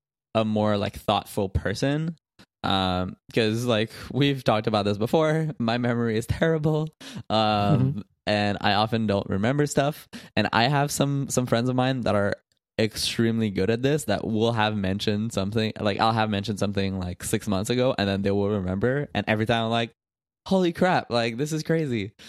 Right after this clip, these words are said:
Speaker 1: Um, and I kinda wanna be a person like that. Um, so I'm like, "Huh, maybe this app would be interesting." So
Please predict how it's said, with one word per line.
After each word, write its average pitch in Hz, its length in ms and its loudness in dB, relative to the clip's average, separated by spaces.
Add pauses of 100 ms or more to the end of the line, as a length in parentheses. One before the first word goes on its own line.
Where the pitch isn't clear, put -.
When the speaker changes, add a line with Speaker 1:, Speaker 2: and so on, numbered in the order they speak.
(200)
Speaker 1:
Um, 98 840 -2
and 107 120 2
I 110 100 0
kinda 113 380 0
wanna 127 300 0
be 139 480 0 (220)
a 139 80 2
person 143 300 -2
like 139 180 0
that. 147 260 -2 (500)
Um, 104 340 2
so - 120 -6
I'm 117 40 2
like, 120 160 0
"Huh, 185 240 -2
maybe 120 240 -2
this 123 200 -8
app 107 200 -4
would 104 180 -10
be 95 140 -10
interesting." - 540 -14 (220)
So 113 340 0